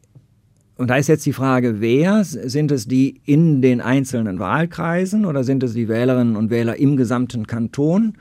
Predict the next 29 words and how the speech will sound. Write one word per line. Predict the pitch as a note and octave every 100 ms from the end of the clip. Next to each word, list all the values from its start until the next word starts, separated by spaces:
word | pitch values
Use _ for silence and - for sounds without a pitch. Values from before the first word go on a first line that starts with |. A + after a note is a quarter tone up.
| - - - - - - - - - _ - _
Und | C3+ C#3+
auch | C3+
da | A#2 B2 E3+
ist | E3
das | C#3+ G#2 -
Bundesgericht, | B2 B2+ D#3 E3+ D3 - B2 C#3 A#2+ - -
ähm, | A#2 B2 B2 B2+ G#2+ D2+ A1 - - - -
klar, | - C#3 D#3+ F#3
dass | D#3+ D3+
es | C3
sagt, | A#2+ B2 C#3+ G2
also | A#2+ A#2+
die | A#2 A2+
Wählerinnen | A2+ B2 C3+ C3
und | A#2 G#2+
Wähler | A#2 B2
im | D3 F#3 E3+
gesamten | C#3 C3+ D3 D3+ C#3+
Kanton | C3 A#2 - - - F3 D#3+ B2+ F2 F2
müssen | A2+ C3 B2+ G#2+
diesem | A2+ B2 A#2+ A2
Gleichheitsanspruch, | - A2 B2+ B2+ A#2 A#2 - A#2 A#2 - A#2 A2 - -
äh, | G#2
können | B2+ B2+
diesen | A2+ G#2 A2
Gleichheitsanspruch | G#2 G#2+ A2+ G#2+ - A2 - G#2+
stellen. | - G#2+ D#2 C#2+ - - _ _ _ _ _ _ _ _ _ -
Durch | A2 C#3+ D3+ -
die | C3 B2+ A2+